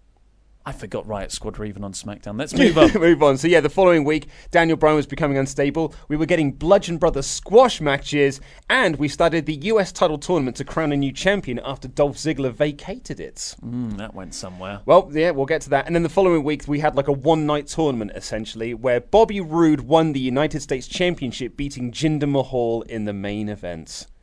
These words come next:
Speaker 2: Uh, in the bluest match ever, because Bobby was wearing blue trunks, Jinder was wearing blue trunks,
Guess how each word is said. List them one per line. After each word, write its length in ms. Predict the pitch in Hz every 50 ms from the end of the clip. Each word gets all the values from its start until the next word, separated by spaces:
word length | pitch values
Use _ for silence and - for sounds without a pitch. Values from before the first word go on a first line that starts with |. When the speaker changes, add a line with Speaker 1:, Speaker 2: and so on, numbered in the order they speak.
| _ -
Speaker 2:
Uh, 140 | 95 95 110
in 140 | 107 120 123
the 100 | 120 131 135
bluest 600 | 135 - 156 165 180 196 208 214 190 - - 160
match 260 | 165 170 165 160 - -
ever, 320 | 151 165 151 117 123 113
because 280 | - 117 - 139 131 113
Bobby 360 | 110 110 156 160 160 175 165
was 160 | 151 156 -
wearing 280 | 160 156 147 147 143 143
blue 300 | - 143 147 156 156 143
trunks, 540 | - - - 151 156 170 165 - - - - - - - - -
Jinder 380 | - - 175 180 190 190 185
was 180 | 185 180 165 135
wearing 300 | 160 156 156 151 147 143
blue 260 | 143 151 156 160 156
trunks, 400 | 139 - - 151 147 151 151 -